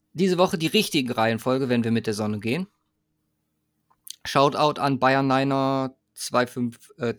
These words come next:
zwei neun fünf, sorry. An dieser Stelle. Erstmal ein super sympathischer Name,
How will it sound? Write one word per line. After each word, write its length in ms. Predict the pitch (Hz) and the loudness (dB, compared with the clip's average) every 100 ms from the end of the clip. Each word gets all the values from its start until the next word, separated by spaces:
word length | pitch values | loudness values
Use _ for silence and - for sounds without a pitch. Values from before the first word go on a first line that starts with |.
| _ | _
zwei 460 | - - 127 143 - | -12 -2 0 0 -2
neun 300 | 131 123 123 | -4 -2 -2
fünf, 320 | 123 127 - | -4 -6 -6
sorry. 360 | - 110 123 127 - - - - - _ _ _ | -6 -4 -4 -10 -18 -20 -20 -20 -20 _ _ _
An 120 | 127 | -4
dieser 200 | 120 123 | -2 0
Stelle. 260 | 123 127 143 | -2 -2 -2
Erstmal 340 | - 135 131 | -2 0 0
ein 120 | 120 - - | -2 -6 -10
super 260 | 139 160 | -6 -2
sympathischer 460 | 120 120 127 110 117 | -2 -2 -4 -4 -6
Name, 360 | 113 117 104 | -2 -2 -4